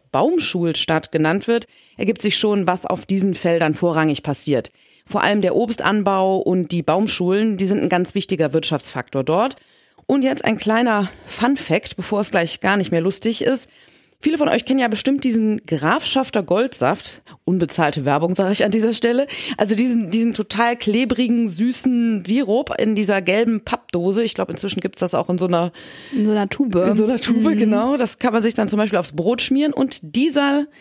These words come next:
Speaker 1: Sirup kommt aus Meckenheim.
Speaker 2: Geil, hab ich zu Hause stehen und gestern noch gefrühstückt.
Speaker 1: Ja,
Speaker 2: Wusste
Speaker 1: guten
Speaker 2: ich nicht.
Speaker 1: Appetit.
Speaker 2: Dankeschön. <laughs>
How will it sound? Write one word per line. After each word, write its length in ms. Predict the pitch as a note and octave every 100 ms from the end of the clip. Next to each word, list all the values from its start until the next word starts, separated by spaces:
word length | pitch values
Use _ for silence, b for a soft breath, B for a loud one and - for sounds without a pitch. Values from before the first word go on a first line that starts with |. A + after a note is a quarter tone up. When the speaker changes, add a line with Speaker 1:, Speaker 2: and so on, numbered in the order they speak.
| B B B
Speaker 1:
Sirup 580 | - D#3 C4+ G3+ C#4 -
kommt 400 | - D#3 F#3 - -
aus 320 | - D#4+ -
Meckenheim. 680 | D#4 E4+ G3 E3 B2+ A2+ E2+ -
Speaker 2:
Geil, 400 | B3+ A#3 G3+ G#3
hab 100 | A#3
ich 100 | G#3+
zu 120 | A3+
Hause 180 | B3+ -
stehen 420 | - B3 C4+ C#4
und 140 | A#3
gestern 280 | A3+ B3 C4
noch 140 | A#3+ -
gefrühstückt. 680 | B3+ - - F3 F3 - G4
Speaker 1:
Ja, 120 | A3
Speaker 2:
Wusste 80 | F3
Speaker 1:
guten 120 | G3
Speaker 2:
ich 80 | F3+
nicht. 120 | D#3+
Speaker 1:
Appetit. 320 | - F3+ - B B B -
Speaker 2:
Dankeschön. 400 | D#4+ A#3+ - -
<laughs> 760 | C4+ - - D#4+ C#4 C#4 B3+